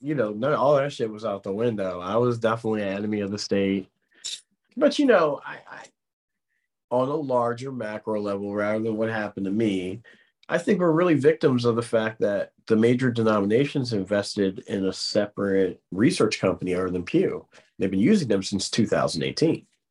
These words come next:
And they knew directly from two thousand nineteen all the way to two thousand twenty, two thousand twenty-one, they knew for a fact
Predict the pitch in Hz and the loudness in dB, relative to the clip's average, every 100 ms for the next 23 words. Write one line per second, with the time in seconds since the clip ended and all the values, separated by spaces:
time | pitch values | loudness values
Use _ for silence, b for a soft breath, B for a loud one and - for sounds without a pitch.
0 | _ _ _ B B B B 101 107 107 | _ _ _ B B B B 2 4 4
1 | 104 95 113 180 285 277 165 147 170 220 | 2 0 2 2 2 -4 -4 -2 2 2
2 | 143 127 107 95 101 160 - 107 80 73 | 2 0 -2 -2 0 0 -2 -8 -8 -12
3 | - 95 87 - 175 185 190 156 156 147 | -6 -6 -6 -2 -2 4 4 4 2 2
4 | 120 113 117 117 117 110 98 101 110 139 | 0 0 -2 -4 -2 -2 -4 -2 0 0
5 | 143 139 127 - 131 123 110 110 107 101 | 0 -2 -4 -6 -2 0 0 -2 -6 -4
6 | 107 101 98 95 113 110 107 104 104 98 | -2 0 -2 -4 -6 0 2 2 -2 -4
7 | - 101 98 95 92 90 92 B B B | -2 0 0 0 -2 -4 -10 B B B
8 | - 113 131 139 156 151 - 135 113 - | 2 4 6 4 4 2 2 2 2 2
9 | 143 123 92 - - | 2 2 -2 -10 -20